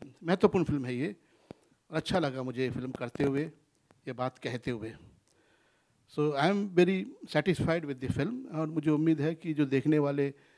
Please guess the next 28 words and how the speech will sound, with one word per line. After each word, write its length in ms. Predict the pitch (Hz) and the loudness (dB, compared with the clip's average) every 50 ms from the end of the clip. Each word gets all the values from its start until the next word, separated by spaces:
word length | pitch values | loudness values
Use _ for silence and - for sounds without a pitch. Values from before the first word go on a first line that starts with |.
| _ _ _ _ _ - | _ _ _ _ _ -10
मीडिया 340 | 123 127 127 123 135 147 147 | -4 -4 -2 2 4 4 4
भी 140 | 139 135 139 | 4 4 0
हो 320 | 120 123 135 139 143 143 | 0 0 0 2 2 2
और 100 | 143 131 | 2 2
लोग 280 | 123 127 143 160 160 151 | 2 4 2 2 2 2
भी 100 | 156 147 | 0 0
हो, 460 | 131 127 139 147 151 156 - - - - | 0 0 -2 -2 -4 -6 -10 -14 -18 -10
वो 220 | 123 139 165 170 160 | -2 0 0 0 0
भी 360 | 127 127 165 196 208 208 - _ _ _ - | 2 0 -2 0 -2 -6 -10 _ _ _ -6
पसंद 300 | 135 - 156 151 151 - | -4 -2 -2 -4 -4 -4
करेंगे, 540 | - 131 135 143 131 120 123 135 147 160 - - - | -4 -2 -2 -2 -2 -2 -4 -6 -6 -8 -12 -14 -12
ऐसा 400 | 135 127 - - 143 131 135 147 269 311 330 - 349 330 175 | -12 -12 -10 -8 -8 -8 -8 -10 -16 -20 -20 -20 -20 -16 -8
मेरा 200 | 123 131 127 135 | -8 -6 -6 -6
उम्मीद 240 | 120 113 113 113 113 101 | -8 -8 -10 -12 -14 -14
है। 200 | 104 110 104 _ _ _ _ _ _ _ _ _ _ _ _ _ _ _ _ - | -16 -16 -18 _ _ _ _ _ _ _ _ _ _ _ _ _ _ _ _ 2
Now 240 | 135 190 240 233 190 | 4 6 6 8 8
I 20 | 190 | 8
would 140 | 190 180 165 165 | 8 8 8 6
like 280 | 185 202 - - - | 4 2 0 -4 2
to 180 | 190 165 160 156 | 2 4 4 6
invite 380 | 143 156 160 170 170 - - 131 - - - - _ _ _ 180 139 131 151 | 6 6 6 6 2 -2 -8 -12 -12 -14 -20 -20 _ _ _ -18 -6 -4 -4
mister 320 | 147 - - 165 170 170 170 151 | -4 -2 2 0 0 0 0 -4
Asghar 340 | 143 131 127 123 170 160 | -6 -6 -2 -2 -2 0
वदाद 300 | 143 127 123 127 135 131 | 0 0 -2 0 -2 -4
साहब, 260 | 123 - 127 131 156 - - - _ _ _ _ _ _ _ _ _ _ _ _ _ 143 | -4 -6 -6 -8 -8 -8 -12 -20 _ _ _ _ _ _ _ _ _ _ _ _ _ 2
जो 160 | 131 143 143 139 139 135 131 131 127 131 131 120 - - - _ _ | 4 6 6 8 8 6 6 4 4 2 0 -2 -6 -12 -18 _ _
playwright 380 | - 143 151 170 175 175 170 - | 4 6 6 6 6 4 2 0
हैं, 240 | 156 165 220 220 | 0 -2 -4 -6